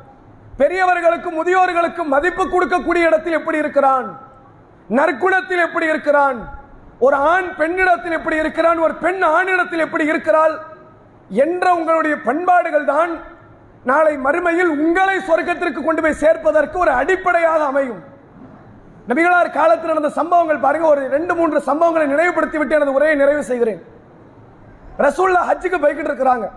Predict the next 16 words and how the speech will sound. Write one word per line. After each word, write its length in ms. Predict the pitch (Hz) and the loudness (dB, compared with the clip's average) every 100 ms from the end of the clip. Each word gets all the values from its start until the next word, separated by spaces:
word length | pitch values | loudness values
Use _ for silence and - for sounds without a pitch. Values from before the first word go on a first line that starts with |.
| - - - - - - - - - - | -16 -20 -20 -20 -20 -20 -20 -20 -20 -8
வழியில 380 | 190 311 370 370 | 0 2 2 4
ஒரு 220 | 349 320 | 4 2
இஸ்லாமிய 480 | 285 - 349 349 311 | -2 0 0 0 -2
கூட்டம், 420 | - 320 294 240 - | -2 -2 0 -2 0
அவங்க 240 | 294 311 | 0 4
வேற 280 | 285 359 359 | 4 4 4
ஒரு 140 | 349 | 0
தே-, 200 | 285 294 | 2 2
வேற 300 | 269 302 330 | 4 4 6
ஒரு 140 | 339 294 | 4 0
பகுதியில் 420 | 277 302 339 330 | 0 0 0 0
இருந்து 280 | 294 330 349 | 0 0 0
ஹஜ்ஜுக்கு 360 | 269 285 330 | 0 -2 0
அவங்க 240 | 311 294 277 | 2 2 0
வந்துகிட்டு 120 | 302 | 0
இருக்கிறாங்க. 480 | 269 - 262 240 | -4 0 0 0